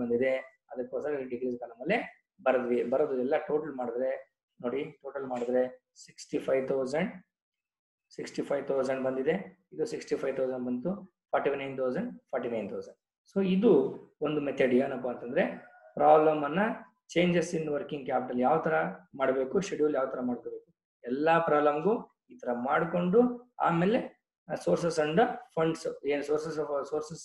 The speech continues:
ಇದೆ, ಅಪ್ಲಿಕೇಶನ್ಸ್ ಇದೆ, ಅದನ್ನ ಮಾಡ್ಬೇಕು. So ಇದು ನಮ್ಗೆ ಮಾಡಿದ್ರೆ ಫೋರ್ಟೀನ್ ಮಾರ್ಕ್ಸ್ ಕವರ್ ಆಗುತ್ತೆ.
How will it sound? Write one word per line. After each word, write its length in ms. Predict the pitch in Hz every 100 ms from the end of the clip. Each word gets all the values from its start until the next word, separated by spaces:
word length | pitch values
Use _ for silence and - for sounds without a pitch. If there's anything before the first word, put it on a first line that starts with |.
| 151
ಇದೆ, 100 | 165
ಅಪ್ಲಿಕೇಶನ್ಸ್ 480 | - - 139 117 - 120
ಇದೆ, 120 | 127 - _ _ -
ಅದನ್ನ 180 | 143 135
ಮಾಡ್ಬೇಕು. 300 | 123 101 - _ _ _ _ -
So 60 | 127 131
ಇದು 100 | 139 170
ನಮ್ಗೆ 240 | 135 131 127
ಮಾಡಿದ್ರೆ 260 | 131 170 190 160
ಫೋರ್ಟೀನ್ 260 | 151 135 127
ಮಾರ್ಕ್ಸ್ 180 | - 123
ಕವರ್ 180 | 113 107
ಆಗುತ್ತೆ. 280 | 101 -